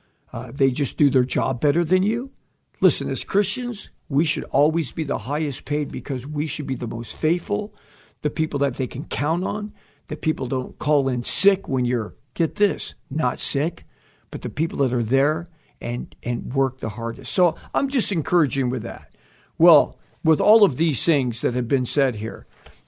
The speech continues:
there might be some of you listening right now that have fallen on hard times right now, and maybe things haven't been going so well for you during this covid pandemic, and maybe you have kind of regressed in your relationship with Christ.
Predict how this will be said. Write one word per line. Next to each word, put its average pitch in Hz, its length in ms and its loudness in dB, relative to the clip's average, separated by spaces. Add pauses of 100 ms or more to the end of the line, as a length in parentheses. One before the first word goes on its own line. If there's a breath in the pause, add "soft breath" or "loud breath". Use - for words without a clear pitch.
there 185 180 6
might 180 300 0
be 151 120 0
some 151 260 0
of 131 120 0
you 135 140 0
listening 127 480 0
right 127 260 0
now 123 360 -6 (320)
that 131 140 -2
have 127 120 -2
fallen 143 420 2
on 113 320 -2 (180)
hard 139 340 2
times 123 440 -4
right 110 200 -8
now, 107 260 -10
and 113 140 -8
maybe 143 260 0
things 156 320 -2
haven't 139 280 0
been 135 140 2
going 139 300 2
so - 160 0
well 131 300 2
for - 160 -8
you 117 240 -4
during 123 320 0
this 117 280 -4 (380 soft breath)
covid 131 460 0
pandemic, 120 720 -2 (360 soft breath)
and 131 220 0
maybe 143 580 2
you 139 200 2
have 123 240 -2
kind 143 200 -2
of 120 160 -4 (380)
regressed 127 800 -2
in 135 140 -2
your 120 120 -4
relationship 120 800 -4
with 110 100 -12
Christ. - 500 -12